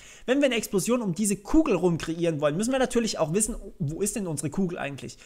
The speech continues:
Und deswegen müssen wir auch wissen, welche Kugel meinen wir? Denn wir können ja gerade hundert verschiedene Projektile abgefeuert haben. Ähm, gut, okay, dann wird man euch wahrscheinlich als Hacker beschimpfen, aber trotzdem,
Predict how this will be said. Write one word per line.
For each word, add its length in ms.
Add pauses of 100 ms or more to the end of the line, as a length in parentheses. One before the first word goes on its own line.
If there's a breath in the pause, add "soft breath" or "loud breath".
(260 loud breath)
Und 160
deswegen 380
müssen 220
wir 100
auch 120
wissen, 380
welche 360
Kugel 260
meinen 300
wir? 100
Denn 140
wir 100
können 180
ja 80
gerade 360
hundert 380
verschiedene 400
Projektile 480
abgefeuert 580
haben. 180 (640 loud breath)
Ähm, 500
gut, 140
okay, 200
dann 160
wird 140
man 100
euch 100
wahrscheinlich 360
als 160
Hacker 160
beschimpfen, 400
aber 200
trotzdem, 420